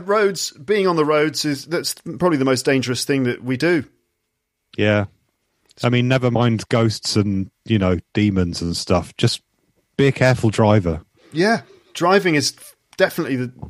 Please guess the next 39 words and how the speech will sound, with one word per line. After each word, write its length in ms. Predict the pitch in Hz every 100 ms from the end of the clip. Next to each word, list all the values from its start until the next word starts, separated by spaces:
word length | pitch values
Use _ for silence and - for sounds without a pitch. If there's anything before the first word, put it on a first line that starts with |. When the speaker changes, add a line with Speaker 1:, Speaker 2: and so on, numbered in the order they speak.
| - _ _
Speaker 1:
well, 300 | 202 208 190 185
is 160 | 202
it? 260 | 277 - -
Like, 160 | 160
smoking, 540 | - 175 175 170 180 165
driving, 460 | 170 165 160 165
these 140 | 160 127
are 40 |
probably 220 | 135 135 123
the 60 |
most 200 | 120 110
dangerous 340 | 123 113 110 -
things 220 | 117 104
we 60 |
do, 240 | 101 117 120
but 180 | 127 120
driving, 640 | 131 170 123 95 92 -
I 40 | 110
think, 200 | 117 -
kills 380 | 127 117 107
more 160 | 117 113
people. 560 | - 113 117 95 101 - _ _ _ _ _ _ _
Speaker 2:
I 60 | 131
mean, 140 | 131
if 100 | 151 _
they 120 | 156
invented 420 | 143 147 147 135 -
cars 380 | 139 127 120
now, 260 | 123 117 101
someone 360 | - 120 113 107
would 80 | 104
go, 240 | 101 98 _
"But 200 | 120 117 - _ _ -
isn't 260 | 110 107
this 180 | 139 131
a 80 | 135
bit 140 | 135 -
dangerous?" 680 | 135 120 92 76 - - - _ _ _ _ _ _ _ _ _ _
Speaker 1:
Yeah. 320 | - 196 135